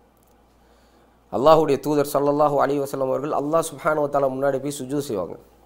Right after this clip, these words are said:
"யா அல்லாஹ், எனக்கு வழங்கி இருக்கக்கூடிய இந்த தகுதி,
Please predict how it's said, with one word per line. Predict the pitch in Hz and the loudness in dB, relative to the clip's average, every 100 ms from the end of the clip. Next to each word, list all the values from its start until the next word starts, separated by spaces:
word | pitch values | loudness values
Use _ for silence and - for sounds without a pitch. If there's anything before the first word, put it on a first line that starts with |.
| _ _ - - - - _ _ _ _ _ _ _ _ _ _ _ _ _ | _ _ -12 -12 -12 -18 _ _ _ _ _ _ _ _ _ _ _ _ _
"யா | 98 101 | -8 -6
அல்லாஹ், | 107 107 104 | -4 -4 -4
எனக்கு | 110 107 | -6 -6
வழங்கி | 110 123 131 | -4 -2 -4
இருக்கக்கூடிய | 120 120 110 117 113 | -6 -10 -10 -8 -6
இந்த | 107 104 | -6 -8
தகுதி, | - 110 107 85 | -8 -8 -8 -12